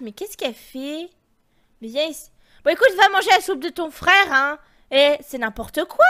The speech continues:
là. Non, mais je rêve pas. Le, le petit, il a mangé, il a... Mais what ?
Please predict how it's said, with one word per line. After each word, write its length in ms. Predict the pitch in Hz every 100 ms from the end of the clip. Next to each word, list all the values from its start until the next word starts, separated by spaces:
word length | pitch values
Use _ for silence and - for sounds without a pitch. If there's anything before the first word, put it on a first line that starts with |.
| 622
là. 320 | 523 523 508 _ _ _ _ _ _
Non, 80 | 254
mais 140 | 247 240
je 80 |
rêve 280 | 262 277 -
pas. 120 | - 403 453 415 _
Le, 180 | 247 269
le 120 | 269
petit, 300 | 247 - 330
il 60 | 285
a 80 | 254
mangé, 320 | 247 254 349 -
il 140 | 240
a... 100 | 233 _ _ _ _ _ _ _ -
Mais 120 | 240
what ? 180 | 240